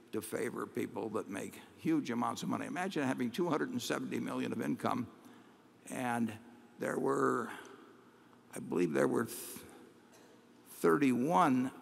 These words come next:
of the four hundred that were below ten percent on tax rates. And that counts, that counts payroll taxes as well.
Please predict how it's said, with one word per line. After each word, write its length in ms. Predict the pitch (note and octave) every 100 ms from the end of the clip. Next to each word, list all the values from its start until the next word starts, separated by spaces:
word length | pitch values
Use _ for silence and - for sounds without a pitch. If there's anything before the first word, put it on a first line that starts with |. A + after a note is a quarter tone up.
| -
of 140 | A#2+
the 80 | A2
four 300 | - C#3 A#2+
hundred 260 | A#2+ C3 A#2
that 60 | G#2+
were 140 | A#2
below 300 | A#2 C3 C#3
ten 280 | A#2 F3 F3+
percent 380 | G#2+ F#2+ A#2 - - - -
on 140 | -
tax 320 | - - - -
rates. 340 | - - - - - - - - - - B1
And 280 | A#1 - - -
that 180 | - -
counts, 280 | - E3+ - -
that 140 | F#3+
counts 240 | E3+ D#3+ C3+
payroll 340 | E3+ F3+ B2
taxes 480 | A2 A#2 A2+ A#2+ A#2
as 160 | A#2 A2+
well. 320 | E3 G#2